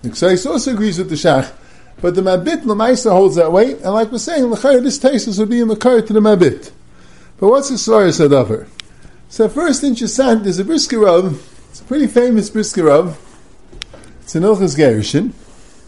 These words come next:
that he says he is saying that Tainis Mezuyif works because the Baal Ashtar has a Kayach to say that it's his Shtar, or to say that it's not his Shtar.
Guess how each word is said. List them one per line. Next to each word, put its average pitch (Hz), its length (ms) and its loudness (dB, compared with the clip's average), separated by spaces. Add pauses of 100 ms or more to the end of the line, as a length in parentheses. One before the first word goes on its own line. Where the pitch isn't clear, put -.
(500)
that 170 160 2
he 180 60 0
says 269 320 -2
he 277 100 2
is 202 160 -4
saying 175 440 0 (340)
that 147 180 -6
Tainis 254 420 -2
Mezuyif 180 600 -4
works 156 640 -2 (460)
because 151 420 -2
the 143 100 -4
Baal 190 360 -2
Ashtar 175 840 -2
has 156 300 -4
a 156 60 -6
Kayach 147 720 -4 (520)
to 143 100 -8
say 147 600 0 (1500)
that 143 160 2
it's 143 160 -2
his 156 180 -2
Shtar, 110 360 -2 (800)
or 151 160 2
to 143 120 -2
say 180 240 0
that 165 100 0
it's - 160 -4
not 160 180 0
his 117 160 -2
Shtar. 92 320 -8